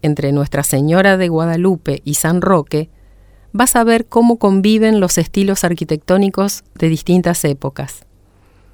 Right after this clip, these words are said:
Te proponemos que prestes atención a las puertas,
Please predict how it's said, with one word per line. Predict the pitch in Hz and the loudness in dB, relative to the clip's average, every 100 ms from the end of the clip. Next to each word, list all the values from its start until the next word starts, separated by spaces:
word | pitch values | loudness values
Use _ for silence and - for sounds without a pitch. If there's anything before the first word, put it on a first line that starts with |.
| - - - - - | -20 -20 -20 -20 -8
Te | - 196 | -4 0
proponemos | 196 202 214 226 220 | 2 4 4 4 2
que | 180 | -2
prestes | 175 196 190 - | 0 -2 -2 -4
atención | 170 165 165 - 196 202 | -4 0 -2 2 2 2
a | |
las | 170 - | 0 -6
puertas, | - 208 175 156 147 139 - | 0 2 2 -2 -10 -12 -18